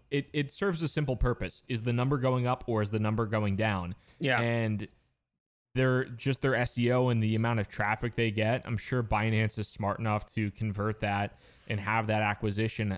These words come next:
Speaker 1: at some point in time pay for itself, which I think is kind of the big thing.
Speaker 2: Yeah, it was, uh, it was, like,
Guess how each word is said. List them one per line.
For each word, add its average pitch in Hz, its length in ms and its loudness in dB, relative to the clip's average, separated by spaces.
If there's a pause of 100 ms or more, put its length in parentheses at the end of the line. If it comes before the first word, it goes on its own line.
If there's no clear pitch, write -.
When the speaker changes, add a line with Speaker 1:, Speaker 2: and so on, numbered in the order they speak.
Speaker 1:
at 98 140 -4
some 117 240 -2
point 110 260 -2
in 98 40 -4
time 104 300 -2
pay 104 160 0
for 98 160 -4
itself, 95 400 -4
which 98 180 -6
I 98 80 -2
think 98 220 -6
is 95 100 -6
kind 98 160 -6
of 95 60 -4
the 90 80 -4
big 92 220 -6
thing. 90 260 -8 (240)
Speaker 2:
Yeah, 160 220 4
it 143 100 4
was, 175 180 2
uh, 147 140 2
it 135 60 4
was, 160 180 2
like, 127 140 2